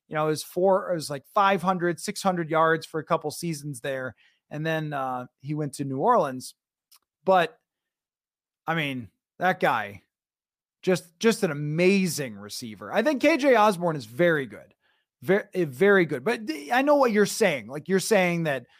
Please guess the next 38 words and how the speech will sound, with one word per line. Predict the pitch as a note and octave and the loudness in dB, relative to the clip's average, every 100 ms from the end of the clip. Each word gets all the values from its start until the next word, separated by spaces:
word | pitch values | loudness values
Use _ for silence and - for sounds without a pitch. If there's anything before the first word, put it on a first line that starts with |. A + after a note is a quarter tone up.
| _ - | _ -8
like, | D3+ D3 | -8 -4
is, | E3 | -4
is | E3+ E3+ | -4 -4
he | G#3+ G#3 | 2 2
a | |
guy | F#3 F3 F3 | 4 4 4
that | D#3+ D#3+ | 2 -2
could | F#3 F3 | 0 0
be | E3+ | 0
a | D#3+ | -2
number | D#3+ D3+ | -2 -4
two | D3 F3 D3+ | -4 -2 -2
and | C3+ | -4
gets | C3+ | -8
bumped | - C3+ A#2 | -6 -8 -6
down? | A#2 G2 C#3 | -12 -12 -4
Yes. | E3 - - - _ _ _ _ _ - | -2 -4 -10 -18 _ _ _ _ _ -6
Like, | E3+ E3 - | -4 -4 0
yeah, | F#3 - _ _ - | 0 0 _ _ 0
that, | G3 G3+ G3 | 2 2 2
that | G3+ F#3+ | 2 2
is | C#3+ | -2
very, | C3+ D3 G#3+ G#3 F#3+ | -4 2 6 6 4
very | F#3 E3+ | 2 0
possible. | D#3 D#3 D3+ D3 C3+ - _ _ | 0 -2 -2 -4 -6 -6 _ _
But | G#3 G#3 F#3+ | 2 2 2
the | G#3 | 2
way | C#4 E4 | 4 4
I | D4 | 4
look | A3 F#3+ F#3 | 4 2 2
at | E3 D#3+ | 2 2
it | D#3+ D#3+ - | 0 -4 -6
is | E3+ D#3+ D#3 D3+ C3+ - _ _ _ _ | -2 0 -2 -4 -8 -14 _ _ _ _
it | F3+ F3 | -10 -8
seems | - - B3 C#4+ D4+ - | -8 -6 -2 -2 -4 -8
to | - | -6
me | A3 F#3+ F#3 F#3 | -2 0 0 -2
that | D#3+ E3+ D3+ C#3 | -2 -2 -2 -4